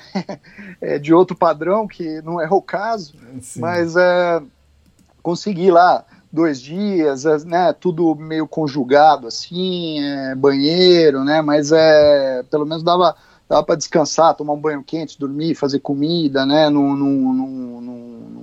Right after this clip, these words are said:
Speaker 1: num forno normal, entendeu? Então, deu pra, pra se estabilizar lá pra, antes da, da, da,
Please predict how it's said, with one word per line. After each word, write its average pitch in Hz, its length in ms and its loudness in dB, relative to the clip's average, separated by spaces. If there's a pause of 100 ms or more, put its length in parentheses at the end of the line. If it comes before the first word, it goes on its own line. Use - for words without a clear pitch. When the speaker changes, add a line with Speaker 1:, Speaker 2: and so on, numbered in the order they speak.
Speaker 1:
num 113 60 -20
forno 139 480 2
normal, 135 640 2
entendeu? 147 340 -10
Então, 175 540 -2 (460)
deu 156 180 6 (160)
pra, 165 420 4 (440)
pra 160 340 2
se - 160 -14
estabilizar 190 800 -2
lá 185 240 2
pra, 196 460 -2
antes 180 240 -8
da, 180 120 2 (200)
da, 165 440 2
da, 156 260 0